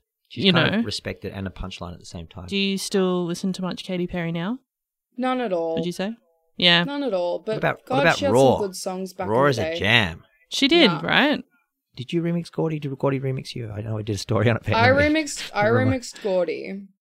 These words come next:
Speaker 1: And you did a, a incredible job too. Gordy was super happy with it.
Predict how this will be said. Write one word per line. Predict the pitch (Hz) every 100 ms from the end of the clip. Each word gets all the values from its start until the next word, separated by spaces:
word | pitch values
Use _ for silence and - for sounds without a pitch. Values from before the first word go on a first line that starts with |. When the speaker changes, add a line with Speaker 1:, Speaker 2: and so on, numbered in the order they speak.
| _ _ _
Speaker 1:
And | 127
you | 151
did | 180
a, | 156 131 - -
a | 131 117 _ -
incredible | 131 - 135 131
job | 127 131 135
too. | 131 123
Gordy | 110 110
was | 117 -
super | 104 -
happy | 95 92 101
with | 92
it. | 95